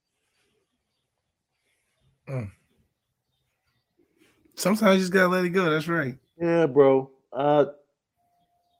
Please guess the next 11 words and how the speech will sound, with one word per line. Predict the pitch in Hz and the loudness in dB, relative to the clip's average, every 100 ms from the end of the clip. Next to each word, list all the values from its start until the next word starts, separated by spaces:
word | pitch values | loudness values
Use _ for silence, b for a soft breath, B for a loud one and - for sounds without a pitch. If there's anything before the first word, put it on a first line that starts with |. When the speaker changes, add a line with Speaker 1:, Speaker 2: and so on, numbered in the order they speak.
| _ _ _ _ _ _ _ _ _ _ _ _ _ _ _ _ _ _ - | _ _ _ _ _ _ _ _ _ _ _ _ _ _ _ _ _ _ -6
Speaker 2:
I | 151 | 2
was | 156 151 | 2 2
sitting | 170 151 | 0 0
there | 156 143 | 4 4
at | 139 | 4
the | - - | 0 -2
end, | 135 135 131 123 | 0 2 2 0
and | 120 | -2
then, | 160 147 | 2 2
of | 131 | 2
course, | - 139 131 127 - | 6 8 8 6 -4